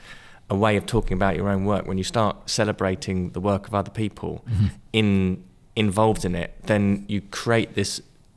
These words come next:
Speaker 1: this tension for it to want to be shared by those people as well.
Speaker 2: Yeah. You know, um, I,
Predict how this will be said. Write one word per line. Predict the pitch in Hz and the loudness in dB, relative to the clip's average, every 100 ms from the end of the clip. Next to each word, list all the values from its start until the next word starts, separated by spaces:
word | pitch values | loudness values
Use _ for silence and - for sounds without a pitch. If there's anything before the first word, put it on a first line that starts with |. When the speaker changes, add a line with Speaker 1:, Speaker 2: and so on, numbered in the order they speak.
| - - - - | -10 -8 -6 -4
Speaker 1:
this | 107 104 - | -2 -2 -2
tension | - 120 - 101 95 | 0 0 0 -2 -2
for | - 104 | 0 -2
it | - | -2
to | 98 | -2
want | 107 98 | 0 0
to | - | -2
be | 98 | 0
shared | - 107 98 90 | 2 2 0 0
by | - 92 | -2 -2
those | 92 90 | -2 -2
people | 98 90 95 | -4 -4 -4
as | 90 87 | -6 -4
well. | 101 - - - - - - - - | -6 -4 -6 -8 -8 -8 -10 -12 -10
Speaker 2:
Yeah. | - 135 104 90 - - - - - - - - - | 2 4 4 2 -6 -20 -20 -20 -20 -20 -20 -18 0
You | 156 | 4
know, | 156 151 143 147 - - - - - | 8 8 6 2 -10 -20 -20 -20 -4
um, | 147 131 123 117 120 - - - _ _ _ _ - - - - - - - - | 2 4 4 2 -2 -12 -20 -20 _ _ _ _ -20 -20 -20 -20 -20 -20 -20 -18
I, | - | -12